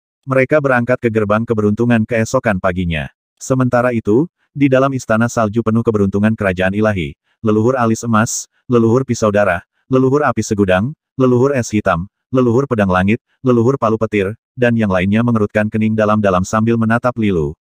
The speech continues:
yang terbaring tak sadarkan diri. Di tempat tidur batu giok yang dingin, mata Lilu terpejam seolah-olah dia hanya tidur, namun, riak lampu hijau memancar dari tubuhnya,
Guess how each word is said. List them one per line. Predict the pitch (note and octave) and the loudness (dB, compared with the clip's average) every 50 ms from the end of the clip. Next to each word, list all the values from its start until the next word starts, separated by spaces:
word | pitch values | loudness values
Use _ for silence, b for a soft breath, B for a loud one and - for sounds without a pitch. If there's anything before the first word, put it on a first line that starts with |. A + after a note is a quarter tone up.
| _ _ | _ _
yang | - C3 B2+ A#2+ | -2 -2 0 0
terbaring | - A#2+ G#2+ G#2 G#2 G#2 G2+ F#2 F#2+ | 0 -2 0 0 0 0 -2 -2 -4
tak | - G2 F#2+ | -4 -6 -4
sadarkan | - A#2 G#2+ G#2+ A2+ A#2+ A#2+ G#2+ F2+ D#2+ | -2 -2 0 0 0 0 0 -2 -2 -2
diri. | D#2+ D#2+ D2+ C#2+ C2+ B1+ - _ _ _ _ _ _ _ _ _ _ _ - | -2 -2 -4 -6 -8 -10 -16 _ _ _ _ _ _ _ _ _ _ _ -4
Di | C#3 C#3+ C3+ | -2 -2 0
tempat | - C#3+ C3+ C#3 C#3 C3 | 0 0 0 0 -2 -2
tidur | - C3+ B2+ C3 C3 | 0 0 2 2 2
batu | A#2+ A#2 A#2 - B2 A#2 | 2 0 0 0 -2 -2
giok | A2 B2+ C3+ - - - B2+ | 0 0 0 0 0 0 0
yang | B2+ A#2 G#2+ | 0 0 0
dingin, | G2+ G2 F2+ E2+ D#2+ D2+ C#2 C2+ - _ _ _ _ _ | 0 0 -2 -2 -2 -4 -6 -10 -12 _ _ _ _ _
mata | - C3 C3 B2+ - D3 C#3+ | -4 -4 -2 0 0 0 2
Lilu | C3+ C3 B2+ C3 | 2 2 2 2
terpejam | - B2+ A#2+ - A2+ G#2 A#2+ B2 | 0 0 0 0 0 2 2 0
seolah-olah | B2 - A#2 G#2+ G2+ G2+ F#2+ G2 G2+ G#2+ A#2 A#2+ | 0 0 0 0 0 0 0 0 0 0 0 0
dia | A2+ G#2 G2 | -2 -2 -2
hanya | F#2 G2 G#2 G2+ - | 0 0 0 0 0
tidur, | A#2+ A2 F#2+ E2+ E2+ G#2+ E3+ E3+ - _ _ _ _ - | 0 0 0 0 0 0 -2 -6 -8 _ _ _ _ -2
namun, | A#2+ B2 B2+ B2+ A2 G2 G2+ A#2 D3 D#3+ _ _ _ - | 0 0 2 2 2 0 0 0 -4 -6 _ _ _ -2
riak | C3+ C#3 C#3 D3+ - | 0 2 2 2 2
lampu | C#3 C3 B2 A#2 B2 | 0 0 2 2 0
hijau | A2+ A2 G#2 G#2+ G2+ | 0 0 0 0 0
memancar | F#2+ F2+ G#2+ F#2+ F#2+ - A2 A2 | 2 0 0 0 0 0 -2 0
dari | G#2+ G2+ G2+ G2+ A#2 | 0 0 0 0 0
tubuhnya, | B2 A#2+ B2+ C3 A#2+ G2+ E2 D2+ - | 0 0 0 0 0 -2 -4 -4 -8